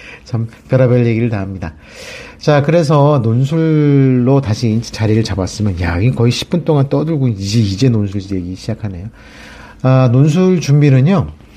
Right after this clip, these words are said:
어, 뭐 이 학년 때부터 시작을 하고, 뭐 이 학년 이 학기부터 시작을 하고, 어, 이런 거하고 별로 상관이 없습니다.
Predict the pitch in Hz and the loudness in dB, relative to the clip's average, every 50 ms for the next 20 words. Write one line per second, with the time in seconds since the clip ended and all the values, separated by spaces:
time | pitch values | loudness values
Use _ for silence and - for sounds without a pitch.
0 | - - - - - - - - - 131 131 131 131 139 139 - - - - - | -20 -20 -20 -20 -20 -20 -20 -10 -2 0 2 2 2 0 -2 -6 -20 -20 -14 -4
1 | - 135 131 123 135 156 190 180 180 202 208 208 202 196 190 165 - - 175 160 | 0 2 4 4 4 4 4 4 2 2 2 2 2 0 0 -2 -2 -4 -4 -4
2 | 151 143 - 160 151 - - - 170 160 147 143 143 135 135 127 120 127 131 135 | -4 -4 -6 -6 -6 -6 -4 -2 0 0 0 0 0 0 0 0 0 0 -2 -2
3 | 127 120 110 113 110 98 107 117 131 135 131 131 131 120 101 107 120 143 147 139 | -2 -2 -2 -4 -2 -2 0 2 2 4 4 2 2 2 2 2 2 2 2 0
4 | 147 - 135 135 - 135 131 - - - 143 139 131 123 123 113 117 113 107 113 | -2 -6 -6 -4 -2 -4 -4 -4 -4 -2 0 0 0 0 0 -2 -2 -2 -2 -4
5 | - - 110 110 117 135 143 165 175 175 175 175 165 160 160 147 147 143 143 139 | -4 -2 0 0 2 2 4 4 4 4 4 2 2 2 2 2 4 4 4 4
6 | 135 131 117 120 117 123 131 - - 107 127 131 131 - - 160 160 165 151 139 | 4 2 2 0 0 -2 -4 -2 0 0 2 2 0 0 0 0 2 2 2 2
7 | 107 90 80 - - 127 120 107 92 90 85 104 | 0 -2 -4 -4 -2 -2 0 0 0 -2 -4 -6